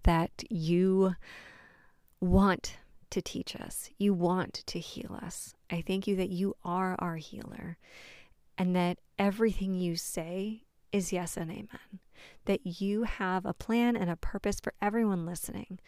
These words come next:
that you're intentional. You're intentional about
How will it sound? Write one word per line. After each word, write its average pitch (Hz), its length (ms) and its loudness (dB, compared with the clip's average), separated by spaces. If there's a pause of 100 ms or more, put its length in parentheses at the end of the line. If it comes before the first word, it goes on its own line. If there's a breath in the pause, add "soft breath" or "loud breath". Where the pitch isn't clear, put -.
(340 loud breath)
that 202 100 2
you're 202 160 4
intentional. - 880 -4 (360 loud breath)
You're 202 60 -2
intentional 202 460 -2
about 185 540 -2